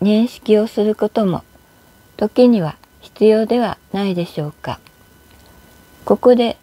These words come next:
皆さんにお願いしておきたいことがあります。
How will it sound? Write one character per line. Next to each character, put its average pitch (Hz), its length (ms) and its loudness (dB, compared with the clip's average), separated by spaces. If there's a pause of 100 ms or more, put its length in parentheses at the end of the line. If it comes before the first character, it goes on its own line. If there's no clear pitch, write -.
皆 233 260 0
さ 190 220 -6
ん 156 120 -6
に 139 140 -10 (380)
お 196 100 -2
願 220 340 0
い 233 40 -6
し - 80 -20
て 208 140 -2
お 208 60 -4
き - 120 -18
た 208 180 -2
い 202 80 -4
こ - 140 -8
と - 160 -4
が 226 120 -4
あ 170 80 -4
り 160 100 -6
ま 143 220 -8
す。 - 160 -20